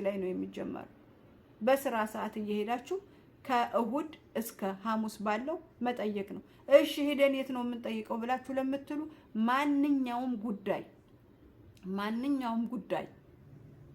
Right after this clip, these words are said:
ኤምባሲ ሄዳችሁ የመጀመሪያ ልትጠይቁ የምትችሉት አስራ ሦስት ቁጥር ነው።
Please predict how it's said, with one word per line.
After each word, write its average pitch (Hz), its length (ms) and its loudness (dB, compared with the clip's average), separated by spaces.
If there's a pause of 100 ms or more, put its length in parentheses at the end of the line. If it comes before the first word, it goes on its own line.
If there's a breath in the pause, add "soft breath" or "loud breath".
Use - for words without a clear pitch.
(340)
ኤምባሲ 240 440 2
ሄዳችሁ 220 420 -2
የመጀመሪያ 226 680 0 (140)
ልትጠይቁ 233 480 -4
የምትችሉት 247 720 -4 (120)
አስራ 220 260 -2
ሦስት 196 200 -10
ቁጥር - 220 -8
ነው። - 100 -14